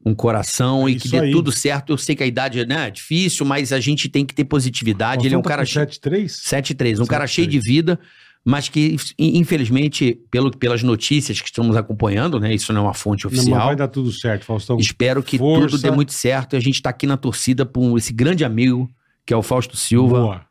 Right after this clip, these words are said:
Speaker 1: Um cara que eu amo, um cara que,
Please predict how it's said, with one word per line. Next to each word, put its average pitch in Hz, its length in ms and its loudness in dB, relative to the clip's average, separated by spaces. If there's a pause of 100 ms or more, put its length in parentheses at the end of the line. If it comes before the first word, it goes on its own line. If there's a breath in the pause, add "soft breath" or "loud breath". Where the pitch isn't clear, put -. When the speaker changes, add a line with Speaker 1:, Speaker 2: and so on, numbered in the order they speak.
(100)
Speaker 1:
Um 107 160 2
cara 127 300 -2
que - 160 -6
eu 123 140 4
amo, 151 380 0 (420)
um 110 100 2
cara 123 340 0
que, 120 380 0